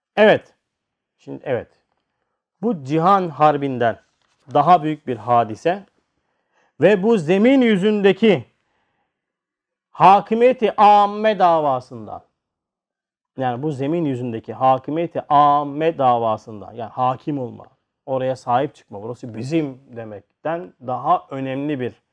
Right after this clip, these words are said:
ve ehemmiyetli bir dava. Herkesin, ayrıntısız herkesin ve bilhassa Müslümanların başına öyle bir hadise,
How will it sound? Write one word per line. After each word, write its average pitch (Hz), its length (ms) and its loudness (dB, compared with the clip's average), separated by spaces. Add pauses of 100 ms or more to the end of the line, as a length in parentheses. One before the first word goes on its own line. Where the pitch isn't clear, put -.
(480)
ve 131 60 -4
ehemmiyetli 143 720 -4
bir 117 200 -6
dava. 160 520 2 (560)
Herkesin, 226 720 0 (760)
ayrıntısız 190 600 2
herkesin 117 520 -4 (520)
ve 147 200 0
bilhassa 262 580 4
Müslümanların 233 880 0
başına 208 540 0 (460)
öyle 214 360 4
bir 247 120 4
hadise, 190 680 2